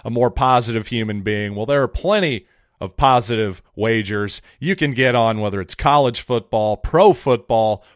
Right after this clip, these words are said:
pro basketball, M M A, boxing, golf, the whole kit and caboodle. They've got you covered over at bet online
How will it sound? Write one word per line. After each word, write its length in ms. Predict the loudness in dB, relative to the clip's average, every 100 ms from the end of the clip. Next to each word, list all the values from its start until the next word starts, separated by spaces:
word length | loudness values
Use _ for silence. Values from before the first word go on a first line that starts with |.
| -8
pro 240 | 0 0
basketball, 960 | 2 0 0 -2 -6 0 2 4 2 -2 _ _ _ -4
M 200 | 0 2
M 200 | 2 2
A, 380 | 0 0 -2 -8 _
boxing, 840 | -4 -2 0 -2 -2 -2 -2 -6 -10 _ _ -10
golf, 520 | 0 2 4 2 -2 -10 _ _
the 200 | -6 -2
whole 500 | 2 4 4 4 0 _ _ -6
kit 200 | -2 -2
and 100 | -2
caboodle. 580 | -2 0 0 0 0 -2
They've 180 | -4
got 240 | 0 0 0
you 120 | -4
covered 420 | -2 -2 0 -2
over 320 | -2 -2 -2
at 140 | -2 -2
bet 200 | 0 2
online 720 | 2 0 -2 -4 -4 -6 -10